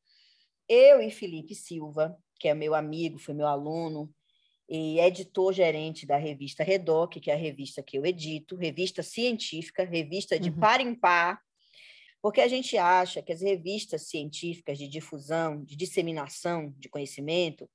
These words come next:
Speaker 1: que é aquilo que é de par em par, de cientista para cientista,
Speaker 2: Uhum.
Speaker 1: elas precisam também chegar ao cidadão comum e aos professores das escolas.
Speaker 2: Sim,
Speaker 1: Então,
Speaker 2: completamente.
Speaker 1: é, a gente tinha essa inquietação e o Felipe resolveu criar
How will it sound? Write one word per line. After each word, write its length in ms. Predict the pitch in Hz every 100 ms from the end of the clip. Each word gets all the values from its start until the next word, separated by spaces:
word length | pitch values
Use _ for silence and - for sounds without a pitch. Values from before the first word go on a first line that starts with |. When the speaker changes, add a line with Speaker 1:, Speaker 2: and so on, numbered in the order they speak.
| _ - - _
Speaker 1:
que 120 | 196
é 40 | 185
aquilo 380 | 180 - 190
que 100 | 175
é 60 | 165
de 140 | 156
par 280 | 156 180 170
em 120 | 156
par, 280 | 151 175 170
de 100 | 160
cientista 520 | - 156 151 185 185
para 140 | 214 151
cientista, 760 | - 143 139 202 185 - 127 - -
Speaker 2:
Uhum. 300 | 165 170 165
Speaker 1:
elas 300 | 202 247 -
precisam 580 | 262 240 - 247 247 247
também 420 | 262 220 220 294
chegar 720 | - 208 156 156 170 175 -
ao 120 | 160 165
cidadão 560 | - 180 170 160 165
comum 440 | 208 269 240 240 302
e 60 |
aos 140 | 302 320
professores 640 | 320 330 294 233 220 247
das 160 | 226
escolas. 600 | 269 - - 131 - - - - - -
Speaker 2:
Sim, 300 | - - 311
Speaker 1:
Então, 80 | 220
Speaker 2:
completamente. 600 | 262 294 175 190 190 160
Speaker 1:
é, 480 | 175 214 208 190 185
a 80 | 190
gente 340 | 226 240 277 240
tinha 200 | 214 196
essa 160 | 196
inquietação 840 | 165 180 165 254 269 - 254 277
e 120 | 294 311
o 60 |
Felipe 540 | 320 339 240 247 - 294
resolveu 580 | 269 277 254 202 202
criar 600 | 214 240 196 160 180 226